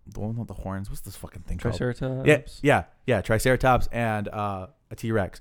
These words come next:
Speaker 1: A fight breaks out. This family's involved. Um, and, you know, it, it was well done.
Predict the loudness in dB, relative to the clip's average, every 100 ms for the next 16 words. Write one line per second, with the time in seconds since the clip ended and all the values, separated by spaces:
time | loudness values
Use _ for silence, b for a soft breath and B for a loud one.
0 | B 0 6 6 6 0 4 4 4 0
1 | -4 -2 -2 -2 -2 0 0 0 -6 B
2 | B B B 2 4 6 4 2 -4 _
3 | _ _ _ _ _ 0 2 2 0 -6
4 | -6 -2 -2 -6 -18 _ 0 2 2 0
5 | 2 2 2